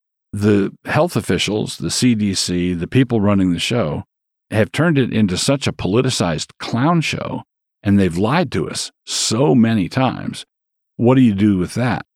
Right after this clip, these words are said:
In other words, I grant the principle that they can, they can quarantine a town, they can cordon it off, and they can not let anybody out.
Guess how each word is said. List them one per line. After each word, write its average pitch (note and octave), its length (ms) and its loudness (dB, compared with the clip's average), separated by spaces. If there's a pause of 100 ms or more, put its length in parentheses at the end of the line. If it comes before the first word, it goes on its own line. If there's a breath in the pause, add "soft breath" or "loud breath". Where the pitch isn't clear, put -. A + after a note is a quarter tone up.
(260)
In G#2+ 100 4
other C#3+ 140 4
words, G#2+ 280 2
I B2+ 120 2
grant A#2+ 420 0
the G2+ 100 -4
principle G2+ 540 -2
that F#2+ 240 -2
they G#2+ 180 0
can, F2 320 -4 (420)
they A#2 100 2
can G2+ 160 0
quarantine A#2 500 2
a F#2 60 0
town, A2+ 400 0 (320)
they G2+ 120 2
can F2+ 160 0
cordon A#2 320 2
it G2+ 100 2
off, B2 240 2
and F#2+ 100 0
they F#2+ 80 0
can F#2+ 140 0
not G#2+ 180 0
let G2 160 -2
anybody F#2 380 -2
out. A#2 220 -4